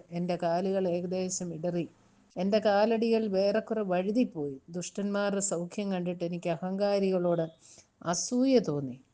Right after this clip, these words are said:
ഇതൊക്കെ കണ്ടു കഴിഞ്ഞപ്പോൾ എനിക്കിത് വിചാരിപ്പാനും ഗ്രഹിപ്പാനും പ്രയാസമായി തോന്നി. ഈ ലോകത്തിൽ ദുഷ്ടന്മാർ തഴച്ചു വളരുന്നു, അവർക്ക് ഒരു സ-, ഒന്നിനും മുട്ടില്ലാതെ അവർ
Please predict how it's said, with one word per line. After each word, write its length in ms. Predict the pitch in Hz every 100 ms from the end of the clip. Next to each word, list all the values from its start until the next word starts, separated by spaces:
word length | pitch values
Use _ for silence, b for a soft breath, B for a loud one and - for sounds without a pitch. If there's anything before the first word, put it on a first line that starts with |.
| _ _ _ _
ഇതൊക്കെ 400 | 160 180 175 196
കണ്ടു 320 | 180 170 175
കഴിഞ്ഞപ്പോൾ 500 | 196 180 165 170 165 160 151 - 165
എനിക്കിത് 380 | 180 185 190
വിചാരിപ്പാനും 840 | 190 185 196 208 220 220 190 185 180
ഗ്രഹിപ്പാനും 720 | 170 170 208 196 190 175 170 - _ b b b b _
പ്രയാസമായി 840 | 202 214 247 254 254 233 226 220 214
തോന്നി. 400 | 185 170 175 170 170 _ _ - _ _ 190
ഈ 100 | 196
ലോകത്തിൽ 560 | 202 185 190 208 208 190 185 180
ദുഷ്ടന്മാർ 580 | - 175 - 202 208 208
തഴച്ചു 440 | 202 190 185 190 214
വളരുന്നു, 460 | 190 175 175 180 175 - B B B -
അവർക്ക് 460 | 185 214 214 220 214 202 - - -
ഒരു 280 | 196 202 247 233 - - - -
സ-, 160 | - - 190 190 190
ഒന്നിനും 480 | 202 240 262 262 233
മുട്ടില്ലാതെ 760 | 202 196 254 226 190 190 180 170 - -
അവർ 180 | 175